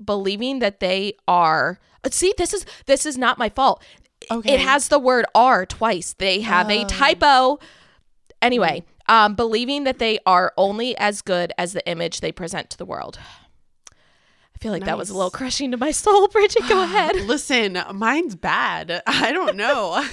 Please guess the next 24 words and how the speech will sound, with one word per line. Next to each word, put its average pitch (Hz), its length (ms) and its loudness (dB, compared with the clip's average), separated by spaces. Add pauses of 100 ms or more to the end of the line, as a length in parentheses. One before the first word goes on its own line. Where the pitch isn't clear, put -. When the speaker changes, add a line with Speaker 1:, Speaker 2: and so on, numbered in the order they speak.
(440)
Speaker 2:
<laughs> - 520 -16
I 294 120 0
could 294 280 -4
be 233 140 -4
these 214 220 -6
things 226 260 -4
and 196 160 -8
just 190 240 -12
am 160 160 -12
not 165 200 0
aware 185 380 -4
of 151 120 -10
it. 135 200 -10 (440)
Um, 226 380 2 (300)
<clears throat> 277 320 -4
so 233 260 0
my 196 220 -4
challenges 226 760 -6
are 180 280 0 (180)
that 202 260 -6
I 185 300 -4
can 196 200 -10
be 190 140 -8
self-absorbed. 190 880 -6